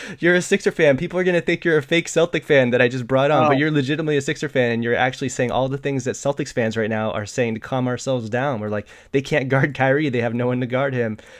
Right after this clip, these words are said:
Speaker 1: So this is,
Speaker 2: No.
Speaker 1: this is interesting. Uh, dude, I wanna talk about this more, but I'm trying to do these quick things. So let's talk again before we have our matchup. I want, if you wanna come on. Is there anything
Speaker 2: Yeah.
Speaker 1: else though? Just s-, sh-, quickly, um, like with Fultz, are you, are you hoping you can get something for him? Is there anything you think you can get for him?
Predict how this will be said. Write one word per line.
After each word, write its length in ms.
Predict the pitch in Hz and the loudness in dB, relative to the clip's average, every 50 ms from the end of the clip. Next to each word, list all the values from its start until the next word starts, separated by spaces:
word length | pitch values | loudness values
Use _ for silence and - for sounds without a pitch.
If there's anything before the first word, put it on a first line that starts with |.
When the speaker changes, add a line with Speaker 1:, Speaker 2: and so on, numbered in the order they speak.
| - - | -20 -20
Speaker 1:
So 200 | - - 123 117 | -6 -2 -2 0
this 160 | 110 135 143 160 | 0 0 -2 -2
is, 120 | 143 143 | -2 -4
Speaker 2:
No. 340 | 143 143 139 139 139 139 - - _ - | -4 -4 -6 -10 -10 -12 -16 -18 _ -8
Speaker 1:
this 180 | - 131 131 151 | -8 -6 -4 -4
is 80 | 143 | -4
interesting. 520 | 143 151 - 156 143 - 127 117 113 110 107 | -4 -4 -4 -6 -4 -2 -2 -2 -2 -2 -4
Uh, 420 | - 117 117 113 113 110 76 - - _ _ _ _ | -4 -2 -2 0 0 -2 -4 -6 -10 _ _ _ _
dude, 160 | - 175 175 | 0 4 4
I 60 | 160 143 | 6 6
wanna 160 | 147 151 147 | 6 4 4
talk 160 | - 160 147 | 2 0 0
about 240 | 156 135 143 143 135 | 2 2 0 0 0
this 160 | 139 131 - | -2 -4 -2
more, 220 | 131 135 139 135 | 0 2 4 4
but 120 | 120 123 120 | 4 4 2
I'm 120 | 120 113 | 2 2
trying 160 | - 147 131 | 2 0 0
to 40 | 123 | 0
do 80 | 123 123 | 0 -2
these 120 | 113 107 | -4 -4
quick 220 | - - 143 139 - | -2 0 0 0 0
things. 300 | - 127 127 120 110 - | 0 0 0 0 -2 -2
So 360 | - 123 113 113 110 110 - - - - | -2 0 0 2 0 0 -2 -6 -8 -6
let's 140 | - 143 - | -4 -2 2
talk 200 | - 180 175 - | 2 2 2 2
again 380 | 165 147 - 147 147 147 151 139 | 0 -2 0 2 2 2 0 -2
before 260 | 135 135 - 139 135 | -4 -4 -2 0 2
we 120 | 131 131 | 2 2
have 200 | 123 135 127 120 | 2 2 0 0
our 100 | 120 117 | 0 0
matchup. 540 | 107 117 120 131 131 - 117 101 92 - - | 0 0 0 -2 -2 -2 -4 -4 -4 -6 -8
I 120 | - 104 107 | -6 -6 -6
want, 140 | 113 - | -6 -6
if 100 | - - | -6 -4
you 80 | 110 113 | -4 -4
wanna 140 | 117 113 107 | -4 -4 -4
come 140 | - 104 104 | -6 -6 -4
on. 280 | 113 117 107 101 95 - - - - | -4 -4 -4 -6 -8 -10 -16 -10 -6
Is 140 | - 135 120 | -4 -2 2
there 80 | 156 151 | 2 2
anything 300 | 151 165 160 180 - 139 | 4 4 2 4 4 4
Speaker 2:
Yeah. 60 | 139 | 4
Speaker 1:
else 160 | 156 175 - | 4 2 2
though? 260 | - 160 160 165 160 139 | 2 4 4 4 4 2
Just 220 | 131 - - - - - - - - | -2 -4 -6 -8 -10 -12 -14 -14 -12
s-, 80 | 110 107 | -12 -10
sh-, 160 | - - - | -10 -10 -4
quickly, 420 | - - 151 147 - 117 107 104 - | -2 0 0 0 0 -2 -2 -2 -2
um, 420 | 101 104 101 101 98 98 90 87 - - - - _ | -2 -2 -2 -2 -4 -6 -8 -12 -14 -18 -20 -18 _
like 160 | - 107 107 - | -6 -4 -4 -4
with 160 | 113 - - | -4 -4 -2
Fultz, 400 | - 120 123 - - - - - | 0 0 0 -2 -6 -12 -8 -6
are 80 | 107 | -4
you, 200 | 110 101 98 - - | -4 -4 -6 -8 -6
are 100 | - 107 | -6 -4
you 120 | 101 92 - | -4 -4 -4
hoping 280 | - 127 131 - 123 | -4 -4 -2 -2 -4
you 60 | 113 | -4
can 140 | 107 113 113 | -4 -2 -2
get 120 | 113 117 - | -2 -2 -2
something 280 | - 127 120 113 123 | -4 -6 -4 -6 -6
for 240 | - - 123 123 120 | -6 -4 -4 -4 -2
him? 100 | 120 123 | -2 -4
Is 80 | 113 98 | -4 -4
there 80 | 104 110 | -4 -4
anything 220 | 113 110 131 110 | -4 -4 -4 -4
you 80 | 98 98 | -6 -6
think 240 | - - 104 - | -6 -8 -8 -6
you 80 | - 120 | -6 -6
can 140 | - - 117 | -6 -4 -4
get 180 | 113 117 - | -4 -4 -4
for 180 | - - 113 113 | -4 -6 -6 -6
him? 140 | 113 113 | -6 -8